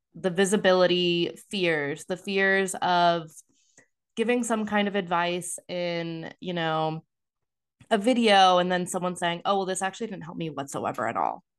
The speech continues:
Like, F you, right? Because people can be very intense on the internet. Um,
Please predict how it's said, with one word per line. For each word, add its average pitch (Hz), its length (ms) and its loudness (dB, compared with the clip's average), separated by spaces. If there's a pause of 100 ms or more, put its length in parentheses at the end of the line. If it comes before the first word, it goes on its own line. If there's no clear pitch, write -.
Like, - 280 -10
F - 200 -4
you, - 260 -10
right? 165 340 4
Because 175 280 -8
people 277 280 -2
can 285 160 -4
be 269 120 -2
very 214 340 -4
intense 214 520 -8
on 160 140 -10
the 226 100 -4
internet. 170 500 -4 (560)
Um, 175 600 2